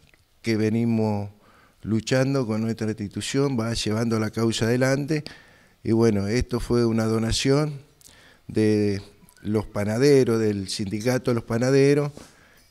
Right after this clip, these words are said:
Eh, y bueno, de ahí, a partir de ahí, nosotros empezamos a, a edificar, a edificar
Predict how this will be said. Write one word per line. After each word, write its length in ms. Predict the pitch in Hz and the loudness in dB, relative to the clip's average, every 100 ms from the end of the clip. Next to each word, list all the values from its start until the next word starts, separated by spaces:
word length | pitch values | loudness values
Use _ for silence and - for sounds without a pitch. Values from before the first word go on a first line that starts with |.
| _ _ | _ _
Eh, 560 | - 113 107 104 101 104 104 - _ _ _ _ _ _ _ _ _ _ _ _ - | -2 2 2 0 -2 -6 -12 -20 _ _ _ _ _ _ _ _ _ _ _ _ -6
y 140 | 98 | 0
bueno, 260 | 123 135 113 | 4 4 4
de 100 | 113 | 2
ahí, 220 | 117 131 | 4 2
a 120 | 120 | 2
partir 440 | 117 120 120 135 131 | 0 -4 0 0 2
de 100 | 131 | 2
ahí, 400 | 131 139 143 147 - _ _ _ _ _ _ _ _ | 4 2 0 -4 -14 _ _ _ _ _ _ _ _
nosotros 420 | - 113 - 120 120 | -6 -4 -4 -4 -4
empezamos 680 | 110 113 - 127 139 139 139 - _ _ _ | -2 -4 -2 -2 -2 -6 -10 -20 _ _ _
a, 340 | - 101 101 92 107 _ _ _ - | -6 -6 -6 -10 -16 _ _ _ -18
a 140 | - 113 | -6 -2
edificar, 680 | 110 - 117 180 113 95 - _ _ _ - - _ _ | -2 -4 -2 0 0 -4 -16 _ _ _ -20 -20 _ _
a 80 | - | -6
edificar 640 | 110 104 98 139 151 147 | -6 -8 -2 0 0 -2